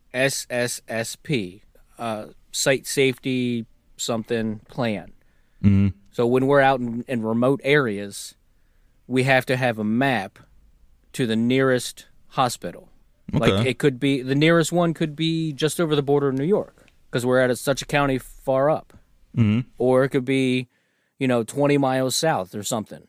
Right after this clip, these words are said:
Speaker 1: So we have a plan in the event some stuff goes down and we're in a remote location. In Pennsylvania alone.
Speaker 2: Yeah, I mean, that's smart.
Speaker 1: Yeah. But I don't think a spider bite is,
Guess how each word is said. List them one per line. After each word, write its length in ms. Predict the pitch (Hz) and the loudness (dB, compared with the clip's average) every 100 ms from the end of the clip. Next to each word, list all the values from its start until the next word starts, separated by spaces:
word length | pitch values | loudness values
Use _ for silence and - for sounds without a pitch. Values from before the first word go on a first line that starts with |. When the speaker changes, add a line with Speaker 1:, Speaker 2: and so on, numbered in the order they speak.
| _ | _
Speaker 1:
So 240 | - 120 | -4 0
we 160 | 123 135 | 0 0
have 220 | 147 131 | 0 0
a 80 | 104 | -4
plan 640 | - 156 165 123 92 95 _ _ _ _ - | -8 -6 -4 -4 -6 -14 _ _ _ _ -6
in 80 | 120 | -2
the 100 | 113 | -2
event 380 | 113 139 113 - _ _ _ | 0 0 -2 -6 _ _ _
some 180 | - 98 | -12 -6
stuff 240 | - 117 | -2 -2
goes 220 | - 113 | -2 -4
down 380 | 117 123 90 87 _ _ _ _ | -2 -4 -6 -12 _ _ _ _
and 100 | 113 | -2
we're 220 | 107 104 - | 0 -2 -2
in 120 | 127 | -4
a 40 | 110 | -2
remote 300 | 107 117 110 | 0 0 -2
location. 440 | 107 117 101 - _ _ _ _ _ _ _ _ | -2 -4 -6 -8 _ _ _ _ _ _ _ _
In 200 | 151 156 | 0 0
Pennsylvania 580 | 156 165 143 131 151 131 | 2 2 2 2 2 0
alone. 360 | 113 147 117 76 _ _ _ _ _ - _ | 0 -2 -2 -8 _ _ _ _ _ -20 _
Speaker 2:
Yeah, 240 | 135 131 | 0 2
I 60 | 107 | 2
mean, 280 | 120 107 95 _ _ _ | 4 4 0 _ _ _
that's 180 | 117 107 | -4 -2
smart. 460 | - 98 127 - - - - _ _ | 0 0 2 0 -6 -18 -20 _ _
Speaker 1:
Yeah. 360 | 180 170 95 - _ _ _ - - _ _ - | 0 0 -2 -8 _ _ _ -20 -20 _ _ -18
But 240 | 135 135 | -2 0
I 80 | 135 | 2
don't 220 | 175 185 | 2 0
think 220 | 160 160 139 | -2 -4 -2
a 80 | 127 | -4
spider 360 | - 139 135 | 0 0 0
bite 260 | 127 127 123 | 0 -2 -2
is, 320 | 127 123 117 | -6 -8 -8